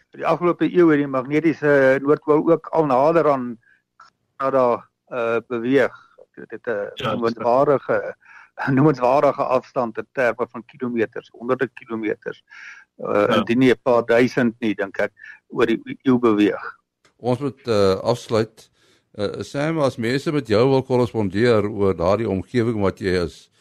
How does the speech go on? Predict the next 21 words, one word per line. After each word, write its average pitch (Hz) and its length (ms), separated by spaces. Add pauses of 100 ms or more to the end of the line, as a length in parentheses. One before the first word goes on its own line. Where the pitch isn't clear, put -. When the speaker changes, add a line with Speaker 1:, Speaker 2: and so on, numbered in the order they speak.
(340)
Speaker 3:
eh, 95 80
wat 92 160
is 139 100
jou 123 120 (100)
e-posadres? 85 880 (1900)
Speaker 2:
Sam 143 360
de 123 80
Beer 127 260
zestien 180 800 (1200)
at - 280 (280)
gmail 123 720
dot - 320
com. - 260 (500)
Speaker 3:
Sê - 160
hom 101 160
weer. 131 320 (1700)
Speaker 2:
Sam 139 600
de 113 200
Beer 113 320 (240)
zestien, 101 560
soos - 280